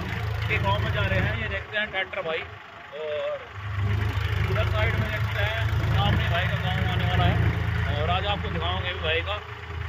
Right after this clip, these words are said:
इंटरव्यू लेंगे थोड़ा सा। और हम तो जितने जो हमारे भैया भाई मेहनत करें, अपने गाँव का, अपने समाज का नाम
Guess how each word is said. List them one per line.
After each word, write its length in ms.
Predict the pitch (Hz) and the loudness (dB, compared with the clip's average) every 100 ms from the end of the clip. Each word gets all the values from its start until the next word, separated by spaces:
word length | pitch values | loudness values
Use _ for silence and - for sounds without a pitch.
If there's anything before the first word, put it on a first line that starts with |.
| - 165 | -8 -8
इंटरव्यू 260 | 165 196 | -6 0
लेंगे 340 | 185 185 185 170 | 0 0 -2 -2
थोड़ा 120 | 180 | -2
सा। 120 | 196 247 - - - - - | -2 -4 -4 -2 -4 -2 -2
और 460 | 165 156 156 147 143 | 0 2 2 0 -2
हम 180 | 156 196 | -2 2
तो 120 | 254 | 2
जितने 240 | 220 208 | 0 -4
जो 100 | 196 | -2
हमारे 200 | 196 208 | 0 2
भैया 260 | 185 185 185 | 4 4 6
भाई 140 | 190 | 4
मेहनत 400 | 202 180 190 185 | 4 4 4 4
करें, 180 | 175 180 | 0 0
अपने 400 | 233 - - 208 | 0 -2 -2 0
गाँव 200 | - 196 | 0 0
का, 220 | 190 - | -2 -2
अपने 220 | - - | -4 -6
समाज 300 | - - - | -6 -4 -4
का 160 | - - | -4 -4
नाम 160 | - | -4